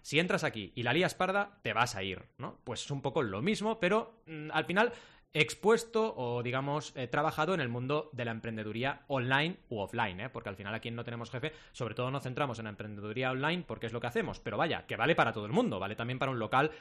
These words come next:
a pie de calle, ¿no? Al final lo que sí os puedo decir es que con casi diez años de experiencia profesional como consultor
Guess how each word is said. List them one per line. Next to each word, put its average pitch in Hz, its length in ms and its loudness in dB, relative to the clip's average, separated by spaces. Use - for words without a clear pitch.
a 113 100 0
pie 120 140 -2
de 110 100 0
calle, 92 280 -6
¿no? 180 140 -10
Al 143 120 -2
final 190 180 2
lo 226 80 2
que 156 60 0
sí 156 80 0
os 196 100 0
puedo 165 160 2
decir 185 220 2
es 190 60 -2
que 143 120 -4
con 127 100 -6
casi 147 240 -4
diez 143 220 -2
años 151 140 -4
de 131 60 -4
experiencia 123 320 -8
profesional 117 480 -2
como 117 200 -6
consultor 120 500 -2